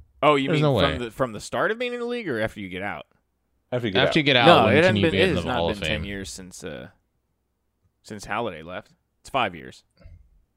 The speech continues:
Speaker 2: It's five years after you get out?
Speaker 1: Five years after you get out.
Speaker 3: And then you
Speaker 2: And
Speaker 3: have
Speaker 2: then you
Speaker 3: ten
Speaker 2: have
Speaker 3: years
Speaker 2: so
Speaker 3: to get
Speaker 2: long
Speaker 3: on.
Speaker 2: of being able to get into the Hall
Speaker 1: And
Speaker 2: of
Speaker 1: then,
Speaker 2: Fame.
Speaker 1: and then you have, yeah, then you have, like,
Speaker 2: 'Cause they only let so many people into the Hall of Fame every year,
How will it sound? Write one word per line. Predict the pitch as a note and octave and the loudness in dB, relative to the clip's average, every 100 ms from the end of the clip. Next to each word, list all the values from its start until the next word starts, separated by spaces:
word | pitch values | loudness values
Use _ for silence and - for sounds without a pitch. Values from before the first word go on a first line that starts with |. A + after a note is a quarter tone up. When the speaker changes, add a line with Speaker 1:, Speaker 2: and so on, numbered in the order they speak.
| _ _ - | _ _ -16
Speaker 2:
It's | |
five | - F2 E2+ | -2 0 0
years | E2 E2 | -2 -4
after | E2+ - | -6 -6
you | E2+ | -8
get | E2+ | 0
out? | |
Speaker 1:
Five | B2+ G2+ | 0 0
years | D2 F#2 | -6 -16
after | D#2+ - | -20 -20
you | - | -20
get | - - - | -20 -20 -20
out. | - _ _ _ - | -20 _ _ _ -8
Speaker 3:
And | A2 | -6
then | A2+ | -2
you | |
Speaker 2:
And | A#2 | 0
Speaker 3:
have | A2+ | 2
Speaker 2:
then | A#2 | 2
you | A2 | 2
Speaker 3:
ten | G#2+ | 4
Speaker 2:
have | G#2+ G2 | 4 4
Speaker 3:
years | G2+ | 4
Speaker 2:
so | G2 | 4
Speaker 3:
to | F2+ | 2
get | |
Speaker 2:
long | E2+ F2 E2+ D#2 | 2 2 2 -2
Speaker 3:
on. | D#2 | -6
Speaker 2:
of | D#2 | -6
being | E2+ D#2 | -6 -4
able | D2+ C#2 | -4 -6
to | - | -10
get | D2 | -10
into | D2 - | -10 -12
the | - | -6
Hall | |
Speaker 1:
And | C3+ | 0
Speaker 2:
of | D3 | 0
Speaker 1:
then, | |
Speaker 2:
Fame. | C3+ | 0
Speaker 1:
and | C#3 | -2
then | D3 | -4
you | C#3 | -2
have, | C3+ A#2+ | -2 -2
yeah, | A2 F#2 | -4 -6
then | F#2+ G#2+ | -10 -14
you | G2+ | -12
have, | F#2+ F2+ | -12 -12
like, | D2+ - _ | -16 -20 _
Speaker 2:
'Cause | D#3 D#3+ | 0 4
they | F3+ | 6
only | F#3 F3 | 6 8
let | D#3 - | 6 4
so | C#3+ | 4
many | B2+ | 4
people | A#2 A2+ G2+ | 2 0 2
into | F2+ | 2
the | |
Hall | F#2 F2+ | 2 0
of | |
Fame | - E2 E2 | -2 -4 -4
every | D2 D2 | -8 -10
year, | B1+ | -10